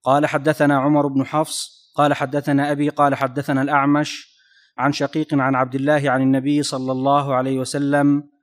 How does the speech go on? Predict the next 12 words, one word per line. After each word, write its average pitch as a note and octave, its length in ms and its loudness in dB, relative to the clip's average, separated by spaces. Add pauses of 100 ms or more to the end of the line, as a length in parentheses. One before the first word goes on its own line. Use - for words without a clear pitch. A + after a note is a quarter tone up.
(400)
قال: D3 300 4
ما D3 220 4
من D3 240 2
أحد C#3+ 380 -2 (420)
أغير C#3 380 2
من C3+ 220 4
الله، C3 500 0 (520)
من B2+ 140 0
أجل D3 280 0
ذلك D#3 340 2
حرم D3 380 2
الفواحش، C#3 760 0